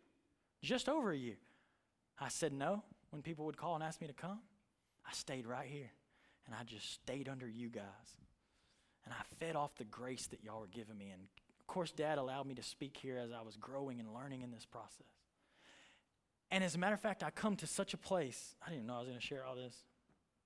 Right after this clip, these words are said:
He brought me to such a place in that wilderness time of my life that when the first call finally came, for me to go, once I realized I was able to, you can ask my wife, I was still saying no.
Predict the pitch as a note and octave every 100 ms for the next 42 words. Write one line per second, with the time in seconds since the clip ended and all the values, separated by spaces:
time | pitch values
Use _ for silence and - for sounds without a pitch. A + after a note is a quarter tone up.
0 | _ - F3 E3+ F#3+ A3 G3 D3+ G3+ G3+
1 | G#3+ G3+ F#3+ D3+ D#3 D#3 D3+ A#2+ C#3+ F3
2 | F#3 E3+ - D#3+ E3 C#3 C#3+ C#3 C3+ B2
3 | A#2 _ _ _ - _ _ D3+ C#3 C#3+
4 | A#2+ G#2+ - D3 D3+ - - D3+ C#3+ -
5 | C#3 B2+ A#2 A#2+ G2+ - - _ _ _
6 | _ _ _ _ _ _ _ _ _ _
7 | - - D#3+ E3+ E3 F3+ F3 D3+ D3 E3
8 | A#2+ G#2 - _ _ _ - D3+ D3 D#3
9 | C3+ C#3 C3 B2 B2+ B2 C#3+ B2+ - G#2+
10 | - _ _ - E3+ D3+ C#3 D3+ D3 C#3+
11 | D3+ - C#3+ F3 C3 - E3+ F3+ - B2
12 | F#2+ F#2